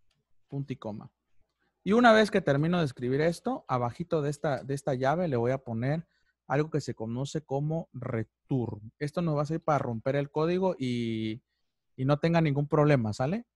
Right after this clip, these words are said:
Es-, eso lo pueden escribir de este, así nada más, return y ya punto y coma. Bueno, ahora le doy iniciar simulación. Bueno, aquí nos marca un pequeño I G H.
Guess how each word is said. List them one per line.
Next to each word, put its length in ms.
Es-, 180
eso 300
lo 240
pueden 240
escribir 480
de 140
este, 200
así 140
nada 180
más, 240
return 560
y 60
ya 100
punto 240
y 60
coma. 260
Bueno, 320
ahora 420
le 100
doy 160
iniciar 320
simulación. 680
Bueno, 200
aquí 120
nos 160
marca 720
un 100
pequeño 320
I 100
G 240
H. 320